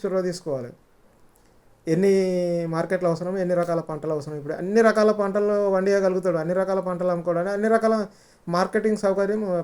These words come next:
ప-, ఇప్పుడు రైతు పండించిన పంట తీసుకెళ్ళి రైతుకు అమ్ముకోవడానికి, ఆ,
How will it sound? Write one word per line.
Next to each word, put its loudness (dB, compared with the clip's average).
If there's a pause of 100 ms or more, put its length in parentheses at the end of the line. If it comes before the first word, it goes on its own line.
(120)
ప-, 0
ఇప్పుడు -2
రైతు 0
పండించిన -2
పంట -4
తీసుకెళ్ళి 0
రైతుకు 2
అమ్ముకోవడానికి, 0 (420)
ఆ, -2